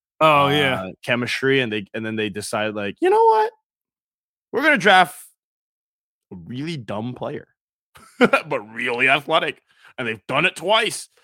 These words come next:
Speaker 2: And again, it's, you know, Wiseman can still get there, and, and Kuminga, I'm with you. You know, Kuminga can very much still get there, which is,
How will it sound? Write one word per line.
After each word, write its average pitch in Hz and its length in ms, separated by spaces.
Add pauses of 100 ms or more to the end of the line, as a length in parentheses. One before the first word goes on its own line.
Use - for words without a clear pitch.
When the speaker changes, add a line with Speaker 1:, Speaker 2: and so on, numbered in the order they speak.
(260)
Speaker 2:
And 180 140
again, 196 320
it's, - 300
you 175 100
know, 127 160
Wiseman 135 440
can 131 120
still 127 200
get 117 260
there, 104 180
and, 104 140
and 107 200
Kuminga, 110 560
I'm 113 160
with 143 240
you. 120 220
You 123 140
know, 110 120
Kuminga 120 400
can 98 160
very 120 280
much 95 200
still 101 220
get 98 240
there, 92 160
which 110 180
is, 117 140